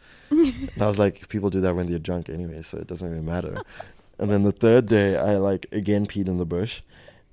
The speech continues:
Speaker 2: And, um, after that, I learned my lesson.
Speaker 1: Okay.
Speaker 2: That I don't wanna be peeing in my sink.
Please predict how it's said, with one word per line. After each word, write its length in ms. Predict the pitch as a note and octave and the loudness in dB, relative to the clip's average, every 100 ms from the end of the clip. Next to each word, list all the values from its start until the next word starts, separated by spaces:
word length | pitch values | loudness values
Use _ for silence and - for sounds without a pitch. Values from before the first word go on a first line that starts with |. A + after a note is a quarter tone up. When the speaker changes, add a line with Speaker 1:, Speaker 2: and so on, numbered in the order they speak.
| _ _ | _ _
Speaker 2:
And, 500 | F#2+ F#2+ F2+ F2 E2 - | -4 -4 -4 -4 -6 -8
um, 440 | - F#2 F2 F2 F2 - | -4 -2 -2 -6 -10 -8
after 240 | - G#2+ A2+ | -6 -4 2
that, 140 | A#2 | 4
I 80 | A2 | 4
learned 260 | G#2 G#2 F#2+ | 4 0 -2
my 140 | G#2 | -4
lesson. 500 | G2 G#2+ - F2+ F#2+ - - - - | -4 -4 -8 -12 -14 -16 -20 -8 -2
Speaker 1:
Okay. 480 | F#4+ F4 A#3 G3 - | 2 6 8 8 4
Speaker 2:
That 100 | - | -2
I 80 | |
don't 260 | G2 - G2+ | -4 -2 -2
wanna 400 | G2 G2 G2 G2 F#2+ - - - | 0 0 0 -2 -6 -16 -14 -8
be 120 | G#2+ | -6
peeing 240 | A#2 G#2+ | -4 -4
in 80 | G#2+ | -2
my 100 | G#2+ | -4
sink. 360 | - C3+ G2 | -4 -8 -8